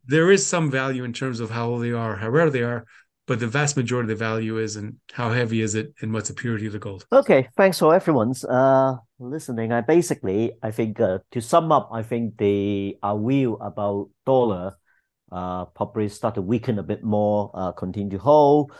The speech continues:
Speaker 2: We expect the Fed may probably do one more hike, at least in May. And, uh, s-,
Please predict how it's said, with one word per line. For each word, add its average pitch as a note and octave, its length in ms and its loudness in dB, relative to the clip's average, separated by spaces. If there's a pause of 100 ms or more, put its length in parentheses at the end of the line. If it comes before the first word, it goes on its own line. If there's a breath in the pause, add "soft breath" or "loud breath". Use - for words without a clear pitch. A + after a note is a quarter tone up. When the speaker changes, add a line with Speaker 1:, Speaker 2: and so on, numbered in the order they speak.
(220 loud breath)
Speaker 2:
We G2+ 140 0
expect G2+ 440 -2
the G2 80 -8
Fed G2+ 380 0
may F#2 400 -6 (240)
probably F#2+ 240 -6
do F#2 160 -4
one F#2+ 200 -2
more F#2+ 200 -2
hike, G2 320 -4
at E2+ 100 -10
least F#2 200 -12
in E2 140 -10
May. A2 500 -2 (440 soft breath)
And, F#2 340 -2
uh, F#2+ 200 -2
s-, - 320 -14